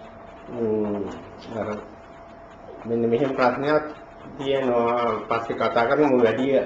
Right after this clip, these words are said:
ඕනේ නැහැ. දැන් අර කුස තුල දරුවෝ ඉන්න අයට මේවා දැනෙනවා නම් වැඩි. එහෙම උපාසකම්මලා මේ කය ගැන අවධානයේ ඉන්නකොට ඒ දැනෙන එක ගැන වැඩියෙන් හිතන්න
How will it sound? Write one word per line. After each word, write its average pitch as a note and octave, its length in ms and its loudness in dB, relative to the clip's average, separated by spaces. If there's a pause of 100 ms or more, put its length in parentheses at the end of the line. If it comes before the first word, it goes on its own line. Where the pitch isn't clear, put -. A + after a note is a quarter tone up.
(380)
ඕනේ B2 320 2
නැහැ. C3+ 140 2
දැන් B2+ 180 6
අර A2 240 2
කුස A#2+ 240 -6
තුල C#3+ 220 6
දරුවෝ C3+ 400 6
ඉන්න C#3+ 260 2
අයට C3+ 280 2
මේවා D3+ 300 6
දැනෙනවා C3+ 380 4
නම් E3 160 4
වැඩි. B2+ 280 4 (1500)
එහෙම A#2+ 220 -2
උපාසකම්මලා B2 840 4 (800)
මේ A2+ 220 2
කය A#2+ 280 2
ගැන C#3 220 6
අවධානයේ C3+ 680 6
ඉන්නකොට C3+ 480 4 (720)
ඒ C#3+ 260 8 (100)
දැනෙන C3 420 6
එක D#3 220 8
ගැන E3+ 320 6
වැඩියෙන් E3 560 6
හිතන්න E3 360 2